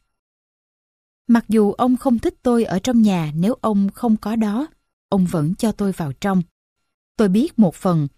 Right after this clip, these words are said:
là do ông không muốn Jamie cảm lạnh vì ngồi ngoài hiên, và cách duy nhất là ông sẽ đợi trong nhà khi tôi ở đó. Nhưng tôi nghĩ Herbert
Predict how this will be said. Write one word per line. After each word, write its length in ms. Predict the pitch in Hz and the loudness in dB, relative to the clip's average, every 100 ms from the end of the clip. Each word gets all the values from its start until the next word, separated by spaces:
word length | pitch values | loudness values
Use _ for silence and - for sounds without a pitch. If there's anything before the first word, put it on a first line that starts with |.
| _ | _
là 160 | 202 202 | -2 -2
do 360 | 175 233 240 233 | 0 0 -2 -2
ông 160 | - 254 | 0 0
không 220 | - 262 | 2 4
muốn 220 | 226 269 349 | 4 4 0
Jamie 420 | 277 240 214 156 - | 2 4 4 2 -2
cảm 200 | 151 190 | -2 0
lạnh 280 | 240 151 151 - | 2 0 -4 -4
vì 120 | 196 | -2
ngồi 220 | 170 170 | 0 -2
ngoài 220 | 151 160 143 | -2 -4 0
hiên, 260 | 214 220 - _ _ _ _ - | 2 4 2 _ _ _ _ -2
và 120 | 196 | -2
cách 200 | 311 - | -2 -2
duy 180 | 269 262 | 0 2
nhất 280 | 294 427 | 0 -2
là 280 | 240 185 160 - | -2 -2 -6 -2
ông 180 | 226 220 | 0 0
sẽ 180 | 214 | -2
đợi 220 | 202 160 151 | -2 -2 -2
trong 180 | 226 208 | 2 2
nhà 280 | 185 151 139 | 2 -2 -6
khi 200 | - 214 | -4 -4
tôi 340 | - 196 180 - | -2 -2 -2 -4
ở 160 | 143 | -6
đó. 340 | 175 180 233 339 _ _ _ _ _ _ | -4 -4 -4 -8 _ _ _ _ _ _
Nhưng 260 | 196 208 180 | 4 4 4
tôi 180 | 208 190 | 0 -2
nghĩ 340 | 175 151 202 - _ - | -2 -2 -4 -6 _ -2
Herbert 500 | 226 185 202 277 | 0 0 0 -2